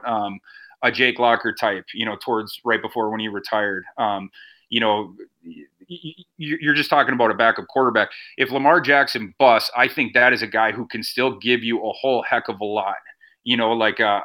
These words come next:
um, a supercharged Antoine Randall L or, or, or something like that, a, a rich man's version of that. I, I just think, you know, between the ceiling and between what his floor is, and I think his floor is a lot higher than, than other, other folks think, even if he's not able to become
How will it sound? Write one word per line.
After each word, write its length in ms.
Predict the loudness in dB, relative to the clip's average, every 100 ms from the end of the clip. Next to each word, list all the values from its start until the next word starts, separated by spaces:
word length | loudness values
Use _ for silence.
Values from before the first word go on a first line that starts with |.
| 0
um, 300 | -2 -4 -12 _ _ _
a 100 | -6
supercharged 720 | -4 -4 -4 -4 2 4 4
Antoine 500 | 2 0 0 0 0
Randall 320 | 0 0 0 0
L 360 | 0 0 -4 -4
or, 320 | 0 0 -2
or, 320 | -2 0 -2 -2
or 160 | -2
something 400 | 0 0 0 -2
like 220 | 0 0 0
that, 160 | -2 -4
a, 100 | -4 -4
a 80 |
rich 340 | -2 2 0 0
man's 280 | -2 -2 -2
version 340 | -2 -2 -4
of 120 | -8 -6
that. 240 | -6 -6 -10 -20 -20 -20 -2
I, 180 | 0 0 2
I 100 | 2
just 240 | 2 0
think, 300 | 0 0 -2
you 80 | -2
know, 100 | -2
between 460 | -2 -6 -4 -2 -2
the 80 |
ceiling 480 | -2 -4 -2 0 0
and 80 | -2
between 380 | -4 -2 -2 2
what 180 | 2 0
his 160 | -4
floor 420 | -8 -2 2 2
is, 220 | 4 2 2
and 80 |
I 40 | 0
think 160 | 0
his 120 | -4 -2
floor 180 | 0
is 80 | 0
a 60 | 2
lot 180 | 2 4
higher 220 | 4 2
than, 240 | 0 -6
than 100 | -4
other, 260 | -2 -2 -6 -8 -4
other 220 | 0 0
folks 320 | 0 -2 -2
think, 240 | -2 -2 -2
even 240 | -2 0
if 80 | -2
he's 260 | -2 -4 -2
not 300 | 0 2 2 0
able 220 | -2 -4
to 120 | -8
become 440 | -8 -2 -2 -2